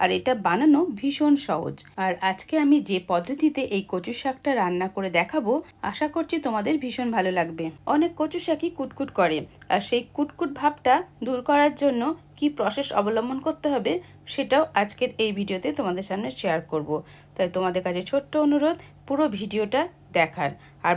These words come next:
ভালো লাগলে অবশ্যই কিন্তু তোমাদের ফ্রেন্ড সার্কেলকে অনেক অনেক শেয়ার করারও অনুরোধ রইল। তাহলে চলো বন্ধুরা, কথা না বাড়িয়ে চটপট শুরু করে দিচ্ছি কচুর শাকের রেসিপিটা। বন্ধুরা, তোমাদেরকে কচুর শাকের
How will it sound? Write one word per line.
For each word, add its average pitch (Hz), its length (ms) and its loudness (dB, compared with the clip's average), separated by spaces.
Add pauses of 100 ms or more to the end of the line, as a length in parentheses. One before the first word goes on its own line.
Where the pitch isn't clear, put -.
ভালো 190 260 2
লাগলে 262 260 0 (360)
অবশ্যই 185 380 -4
কিন্তু 285 260 2
তোমাদের 190 300 -2
ফ্রেন্ড 175 260 -4
সার্কেলকে 185 480 -4 (320)
অনেক 202 240 -2 (100)
অনেক 247 160 -2 (100)
শেয়ার 180 200 2 (120)
করারও 175 280 4 (100)
অনুরোধ 170 300 0 (100)
রইল। 143 180 -4 (260)
তাহলে 262 240 0 (120)
চলো 285 240 2
বন্ধুরা, 320 300 4 (240)
কথা 202 280 2
না 254 140 2
বাড়িয়ে 277 300 2 (360)
চটপট 214 380 0 (140)
শুরু 226 260 -4
করে 277 240 2
দিচ্ছি 285 240 -2 (160)
কচুর 208 320 -4
শাকের 220 320 -4
রেসিপিটা। 160 480 -6 (240)
বন্ধুরা, 294 320 6 (160)
তোমাদেরকে 254 360 0 (100)
কচুর 285 280 0
শাকের 285 220 2